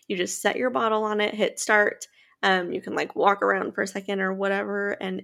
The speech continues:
it makes a perfect bottle, perfect measurement every single time. For the middle of the night feedings, it was so nice. It was blissful. We just actually plugged it into our bathroom. <laughs>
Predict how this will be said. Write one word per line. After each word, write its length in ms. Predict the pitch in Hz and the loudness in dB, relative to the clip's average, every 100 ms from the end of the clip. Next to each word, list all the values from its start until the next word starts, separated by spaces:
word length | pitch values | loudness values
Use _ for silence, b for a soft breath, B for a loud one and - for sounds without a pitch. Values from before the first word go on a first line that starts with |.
| 190 | -6
it 580 | 202 196 - - - - _ _ _ _ _ - | -4 -6 -10 -18 -18 -18 _ _ _ _ _ -10
makes 260 | 170 - | -10 -10
a 60 | 220 | -12
perfect 500 | - 226 - 240 - | -8 -8 -8 -10 -6
bottle, 380 | - 269 214 - | -4 -4 -6 -8
perfect 380 | - 202 226 - | -10 -8 -10 -8
measurement 520 | 240 240 233 233 269 b b b b _ | -8 -6 -6 -8 -10 b b b b _
every 280 | - 180 190 | 0 0 0
single 320 | - 277 294 | -2 -4 -4
time. 480 | 294 262 247 247 247 b b b b _ _ _ | -2 0 0 -2 -6 b b b b _ _ _
For 160 | - 226 | 0 2
the 120 | 226 | 4
middle 260 | 208 202 220 | 4 2 2
of 140 | 233 | -2
the 80 | 247 | -4
night 240 | 220 214 | -4 -4
feedings, 560 | - 202 202 233 254 - - | -6 -2 -2 -2 -6 -12 -6
it 380 | 208 202 - - - - - _ _ _ _ _ _ _ _ _ _ _ _ - | -2 0 -2 -10 -18 -18 -20 _ _ _ _ _ _ _ _ _ _ _ _ -8
was 440 | 196 196 190 - - _ - | -2 -2 -2 -10 -16 _ -12
so 400 | - - 185 185 | -8 -2 0 0
nice. 360 | 180 190 - - | -4 -6 -4 2
It 60 | |
was 180 | 202 196 | 2 2
blissful. 600 | 196 202 190 - - - | 2 2 2 -4 -6 -2
We 80 | 220 | -2
just 220 | 226 226 | 0 -2
actually 320 | 214 202 233 | -2 -4 -4
plugged 320 | 226 - 208 214 | -4 -4 -2 -2
it 100 | - | -4
into 180 | 196 | -4
our 120 | 196 202 | -4 -4
bathroom. 680 | 185 147 185 - 233 277 - | -6 -8 -10 -6 -6 -6 -4
<laughs> 60 | - | -2